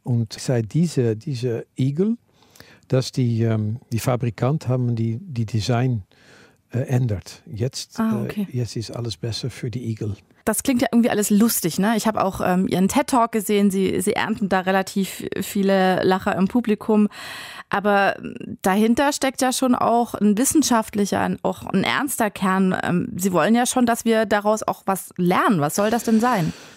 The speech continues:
Speaker 1: Ja, dass wir, die, die Menschen, die, die haben ein großes Einfluss auf das Leben der Tiere.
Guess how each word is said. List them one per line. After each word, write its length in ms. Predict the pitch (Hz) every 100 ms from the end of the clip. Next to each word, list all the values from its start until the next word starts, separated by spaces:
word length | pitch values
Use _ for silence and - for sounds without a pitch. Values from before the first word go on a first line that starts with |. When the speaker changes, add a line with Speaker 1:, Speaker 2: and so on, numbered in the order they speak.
| _ - - 165 143 98
Speaker 1:
Ja, 320 | 127 135 135
dass 320 | 127 123 -
wir, 260 | 147 196 -
die, 260 | 135 185 -
die 300 | 131 135 120
Menschen, 540 | 143 220 - 147 127
die, 400 | 127 127 190 -
die 400 | 131 120 113 113
haben 320 | 117 143 123
ein 300 | 120 110 107
großes 640 | 104 127 165 180 139 - -
Einfluss 540 | 131 151 - 139 117
auf 240 | 123 113 -
das 220 | 107 -
Leben 440 | 107 131 120 117 107
der 220 | 104 -
Tiere. 520 | - 143 123 107 87